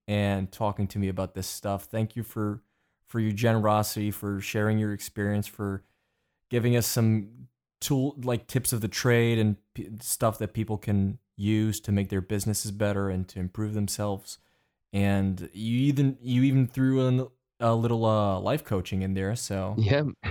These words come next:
Speaker 2: yeah. Just, you know, I, I'm trying to get all the grounds covered.
Speaker 1: There
Speaker 2: Thank
Speaker 1: you
Speaker 2: you
Speaker 1: go.
Speaker 2: for having me on here, man. I've really been enjoying listening to these.
Speaker 1: Oh, thank you. Oh, there you go.
Speaker 2: Yeah.
Speaker 1: See? Uh,
Speaker 2: Yeah.
Speaker 1: one of my s-, one of my interviewees is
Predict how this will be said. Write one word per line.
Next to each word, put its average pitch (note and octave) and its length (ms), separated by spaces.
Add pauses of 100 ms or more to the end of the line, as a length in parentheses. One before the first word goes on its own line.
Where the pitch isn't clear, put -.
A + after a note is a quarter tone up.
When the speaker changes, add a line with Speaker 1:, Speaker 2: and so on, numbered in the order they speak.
(460)
Speaker 2:
yeah. C3+ 180 (220)
Just, - 360
you A2+ 80
know, A2 300 (180)
I, G#2+ 280
I'm A#2 100
trying A2 220
to G#2+ 60
get G#2+ 140
all G#2 320
the G2+ 120
grounds F#2 420
covered. F2+ 420 (540)
Speaker 1:
There A2 140
Speaker 2:
Thank G#2 180
Speaker 1:
you A2+ 60
Speaker 2:
you A2+ 40
Speaker 1:
go. A2 60
Speaker 2:
for G#2 100
having G#2 220
me F#2+ 100
on G#2 140
here, F2 140
man. E2 260
I've F2 180
really F2+ 220
been F2 180
enjoying E2+ 420
listening E2 400
to - 120
these. - 400 (320)
Speaker 1:
Oh, A#2+ 160
thank C#3 340
you. - 180 (300)
Oh, C3 140
there C3+ 160
you C3 80
go. B2+ 160
Speaker 2:
Yeah. F2 340
Speaker 1:
See? B2+ 460 (140)
Uh, G#2+ 40
Speaker 2:
Yeah. E2+ 200
Speaker 1:
one B2 180
of C3+ 80
my C3+ 100
s-, - 300
one B2 320
of C#3 60
my C3 440 (420)
interviewees A#2 1000
is A2+ 440